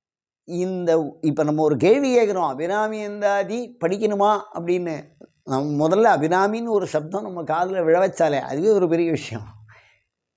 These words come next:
இந்த உலகத்தை படைச்சவ அவ. "புவனம் பதினான்கையும் பூத்தவளே"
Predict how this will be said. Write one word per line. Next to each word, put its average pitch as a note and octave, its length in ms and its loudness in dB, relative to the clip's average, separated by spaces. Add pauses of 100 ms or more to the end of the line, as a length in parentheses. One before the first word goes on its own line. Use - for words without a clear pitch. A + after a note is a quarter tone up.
(760)
இந்த C3+ 220 0
உலகத்தை G3+ 420 4
படைச்சவ G3+ 480 0
அவ. C#3 280 0 (1200)
"புவனம் G#3 540 0 (280)
பதினான்கையும் G#3 1040 0 (1160)
பூத்தவளே" A#3+ 800 2